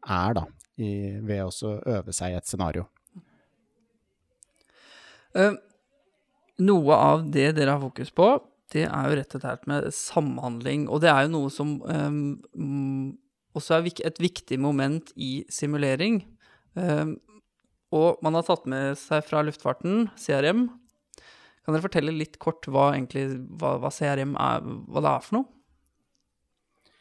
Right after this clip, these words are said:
Speaker 1: Ja, eh, C R M, det, det kan jo høres litt sånn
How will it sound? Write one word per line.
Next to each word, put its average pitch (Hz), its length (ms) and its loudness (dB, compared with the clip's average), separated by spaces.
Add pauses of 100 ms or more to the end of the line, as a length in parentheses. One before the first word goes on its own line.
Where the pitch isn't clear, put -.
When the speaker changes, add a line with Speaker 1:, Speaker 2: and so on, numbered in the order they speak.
(320)
Speaker 1:
Ja, 101 220 -4 (160)
eh, 120 180 2
C - 400 -2
R 120 160 6
M, 127 80 2
det, 135 140 0
det 120 100 2
kan 117 100 2
jo 117 60 4
høres 113 240 4
litt 101 80 -2
sånn 104 100 -4